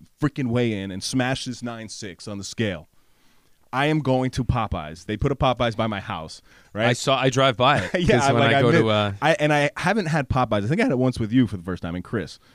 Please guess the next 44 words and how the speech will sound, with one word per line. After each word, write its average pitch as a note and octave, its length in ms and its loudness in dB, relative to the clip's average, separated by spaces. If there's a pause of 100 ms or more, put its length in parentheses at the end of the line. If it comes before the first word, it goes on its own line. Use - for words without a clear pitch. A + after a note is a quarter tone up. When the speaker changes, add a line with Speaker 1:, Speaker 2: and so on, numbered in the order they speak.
(160)
Speaker 1:
and G2+ 100 -4
it A#2+ 80 -2
wasn't C3+ 220 2
a A#2 40 0
good G#2+ 120 -2
experience F2 440 -8
Speaker 2:
Oh A2+ 120 2
Speaker 1:
when G2+ 100 -4
Speaker 2:
no, A#2+ 140 2
Speaker 1:
we A2+ 60 4
Speaker 2:
we A#2+ 60 4
Speaker 1:
went C#3 120 2
to D3+ 60 0
Speaker 2:
had, C3 180 0
um, G#2 180 0
Chick-fil-A. F2 540 -4 (180)
Speaker 1:
Oh, B2 320 4 (180)
okay. F2+ 240 -12
So - 140 -6
I'm C#3 80 0
Speaker 2:
Yeah. D3+ 40 0
Speaker 1:
excited F3+ 280 -2
for E3+ 80 -6
this C3+ 140 -6
Popeyes, F#2 580 -10
and C#3+ 140 -2
I, C3+ 100 -2 (140)
I've C3 160 -4
been B2 140 -6
craving E3 800 -6 (180)
my A2+ 220 -4
Oreos F3 600 4 (280)
and B2+ 100 -2
an A#2 160 -4
ice B2 180 -2
cream G#2+ 280 -6
sundae, D#2+ 380 -16 (360)
and C3 100 2
I C3 100 2
Speaker 2:
Really? - 120 -2
Speaker 1:
cannot C#3+ 460 0
wait B2 480 -4 (180)
to D3 120 -2
just C3+ 260 -2